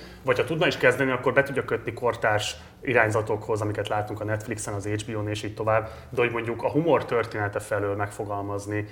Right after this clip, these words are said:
és látni azt, hogy mondjuk mit jelentett a pesti kabarék világa, mit jelentett mondjuk a rádió kabarénak a működése, és így tovább. Tehát, hogy ez a típusú. Na és az a kérdésem, hogy az irodalomban egyébként, ha nem lenne forráshiány, szerintetek ezek a tudások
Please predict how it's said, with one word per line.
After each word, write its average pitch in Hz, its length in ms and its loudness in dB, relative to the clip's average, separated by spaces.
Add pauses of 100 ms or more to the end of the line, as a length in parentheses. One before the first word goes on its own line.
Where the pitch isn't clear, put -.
(180)
és 113 120 -10
látni 117 340 4
azt, 107 180 -4
hogy 107 80 -6
mondjuk 104 220 -4
mit 107 120 -8
jelentett 104 300 -2
a 104 60 -4
pesti 107 280 -4
kabarék 104 420 -2
világa, 101 520 -2 (240)
mit 117 240 -6
jelentett 110 260 2
mondjuk 107 220 -6
a 110 40 2
rádió 107 320 4
kabarénak 104 540 -2
a 104 100 4
működése, 104 480 -4
és 113 120 -4
így 117 80 -8
tovább. 117 160 0
Tehát, 110 160 -2
hogy 131 100 -2
ez 127 80 2
a 123 80 0
típusú. 110 440 -8 (300)
Na 131 80 -2
és 120 100 0
az 147 100 6
a 156 40 6
kérdésem, 123 320 2
hogy 113 100 0
az 110 80 0
irodalomban 143 840 2 (340)
egyébként, 123 440 0
ha 123 60 -2
nem 143 120 4
lenne 127 180 0
forráshiány, 104 680 -4
szerintetek 113 560 -4
ezek 113 200 -2
a - 40 -4
tudások 110 560 -2